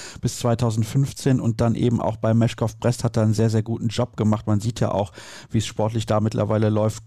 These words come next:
Gut, die aktuelle Situation ist natürlich eine ganz spezielle, will ich auch nicht weiter drauf eingehen. Aber Christoph, was mir natürlich auch aufgefallen ist und allen, die sich für den Handball interessieren, ein bekannter Name ist zurück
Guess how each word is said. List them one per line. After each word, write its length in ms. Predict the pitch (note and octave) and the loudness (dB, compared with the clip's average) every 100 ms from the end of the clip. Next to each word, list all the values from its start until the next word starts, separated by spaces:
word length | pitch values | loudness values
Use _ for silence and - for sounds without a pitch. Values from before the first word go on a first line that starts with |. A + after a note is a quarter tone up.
| - | -8
Gut, 220 | A#2 G#2+ | -6 -4
die 260 | G#2 G2+ - | 0 0 0
aktuelle 400 | A#2 - G#2+ G#2+ | -2 0 0 0
Situation 560 | G#2 G2+ G2+ - G#2 G2+ | 0 -2 -4 -2 -2 -2
ist 160 | - | -2
natürlich 340 | A2 - G#2 A#2 | -4 -2 -4 -4
eine 100 | G#2+ | -2
ganz 160 | G2+ | -4
spezielle, 460 | - G2+ - G2+ F#2+ | -4 -4 0 0 0
will 80 | G#2 | -2
ich 140 | - | -2
auch 100 | G2 | -2
nicht 160 | G2 F#2+ | -2 -2
weiter 300 | F#2 G2+ G2 - - - | -2 -2 -4 -10 -16 -12
drauf 340 | - G2 - - | -6 -4 -4 -2
eingehen. 560 | A2 A#2+ G#2 G2 F#2+ - | 2 2 2 2 0 0
Aber 340 | G#2+ C3 B2 | 0 2 0
Christoph, 640 | A2 - A2+ - A2 A2 - | 0 -2 -2 -2 -2 0 -2
was 200 | A2 - | -2 2
mir 120 | A2+ | 4
natürlich 460 | A2 G#2+ A#2+ A2 - | 2 2 -2 -2 -2
auch 200 | A2 - | -2 -2
aufgefallen 640 | A#2 - A2+ - G#2+ A2 | -2 -2 -2 0 2 2
ist 100 | A2+ | 2
und 140 | G#2+ | 0
allen, 240 | - A#2 A2+ | 2 2 2
die 60 | |
sich 180 | G#2+ G#2 | 0 -2
für 80 | A2 | 0
den 180 | A2 G2 | 2 4
Handball 320 | A2+ - G#2+ | 2 0 -2
interessieren, 480 | - A2 - A#2+ A2+ | 0 -4 0 2 2
ein 160 | A2+ | 2
bekannter 460 | A2 A2+ A#2+ B2 A2 | 0 0 0 2 4
Name 380 | A2+ B2+ C#3 A2 | 4 4 2 2
ist 200 | - - | -2 -4
zurück 320 | A#2+ B2 | -2 -2